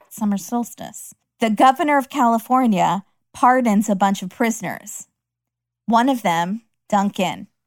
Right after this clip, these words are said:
his sentence is commuted, and now he's eligible for parole. So now we are back at the beginning, and it is Ron's sister and one of the detectives.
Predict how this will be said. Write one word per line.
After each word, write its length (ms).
his 240
sentence 600
is 220
commuted, 760
and 200
now 220
he's 340
eligible 640
for 180
parole. 600
So 240
now 300
we 200
are 120
back 420
at 140
the 80
beginning, 840
and 200
it 120
is 200
Ron's 500
sister 680
and 340
one 160
of 140
the 100
detectives. 920